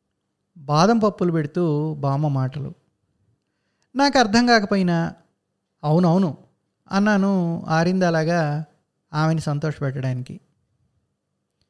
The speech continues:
దసరా రోజులు వచ్చాయి. ఒక పెద్ద పీఠం మంది మార్బలంతో మా ఇంట్లో దిగింది. స్వాములారు,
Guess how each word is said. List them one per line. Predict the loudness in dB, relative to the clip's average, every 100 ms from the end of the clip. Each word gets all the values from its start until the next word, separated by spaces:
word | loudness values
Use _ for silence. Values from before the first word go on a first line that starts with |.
| _ _ _
దసరా | 0 2 4 6
రోజులు | 6 4 2
వచ్చాయి. | -2 -2 -6 -8 _ _ _ _ _ _ _ _ _ _ _
ఒక | -6 -4 2
పెద్ద | 0 2 0 2
పీఠం | 2 2 2 0 -4 -10 _ -2
మంది | 2 2 2
మార్బలంతో | 2 2 0 0 0
మా | 0 0
ఇంట్లో | -2 -2 -4
దిగింది. | -4 -4 -6 -10 _ _ _ _ _ _ _ _ _
స్వాములారు, | -6 -2 0 2 2 2 2 -2 -4